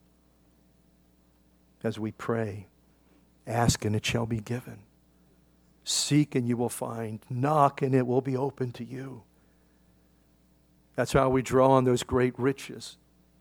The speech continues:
and those many benefits and blessings that he has given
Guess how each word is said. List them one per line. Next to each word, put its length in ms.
and 100
those 160
many 240
benefits 600
and 100
blessings 640
that 180
he 140
has 140
given 400